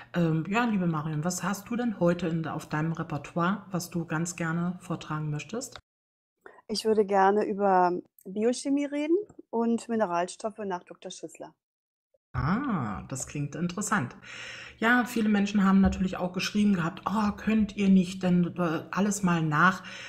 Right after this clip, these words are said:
Speaker 1: äh, Krankheiten, äh, aufbröseln und, äh, danach?" Das geht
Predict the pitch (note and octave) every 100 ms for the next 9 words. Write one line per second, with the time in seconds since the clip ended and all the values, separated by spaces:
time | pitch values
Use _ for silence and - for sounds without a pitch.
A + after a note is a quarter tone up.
0 | - - D#3+ D#3 - E3+ A#3+ - - F#3+
1 | F#3+ F#3+ F#3+ F#3 - E3 E3 D#3+ - -
2 | F3 G3+ - - E3+ E3+ D#3+ G3 G#3+ F#3+
3 | F#3 F#3 F3 D#3+ D#3+ - - E3 D3+ D#3
4 | G3 F#3 - B2+ - - - F3+ F#3+